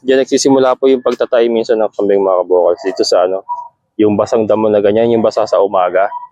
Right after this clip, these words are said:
And then lalo na yung ganito, ah, basa yung ano, napopondohan ng tubig.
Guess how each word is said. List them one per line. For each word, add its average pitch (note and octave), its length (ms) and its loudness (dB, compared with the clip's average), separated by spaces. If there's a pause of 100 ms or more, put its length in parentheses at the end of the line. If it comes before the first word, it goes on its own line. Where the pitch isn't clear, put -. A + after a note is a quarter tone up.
(1200)
And G#2 240 -2
then A2+ 240 2
lalo A2+ 240 2
na A#2 160 0
yung A2 80 -2
ganito, G#2+ 480 0 (320)
ah, G#2 400 2
basa G#2 400 -2
yung A2 240 2
ano, - 400 -6 (640)
napopondohan B2+ 800 0
ng B2+ 160 0
tubig. A2+ 480 0